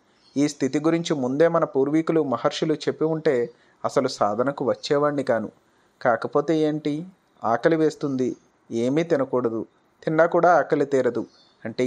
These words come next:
ఏం చేయాలో చెప్పండి? ఇంకా బ్రతికెందుకు నా బొంద, నా బూడిద?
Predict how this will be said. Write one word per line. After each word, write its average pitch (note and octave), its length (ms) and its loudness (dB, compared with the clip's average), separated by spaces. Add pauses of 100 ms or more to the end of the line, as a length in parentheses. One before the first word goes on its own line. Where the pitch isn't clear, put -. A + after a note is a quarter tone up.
ఏం G2+ 200 -2
చేయాలో B2+ 320 2
చెప్పండి? A#2+ 520 -2 (520)
ఇంకా A2+ 280 2
బ్రతికెందుకు B2 720 -4
నా B2 220 0
బొంద, F#2+ 300 -4 (960)
నా A#2+ 200 2
బూడిద? A2 400 -2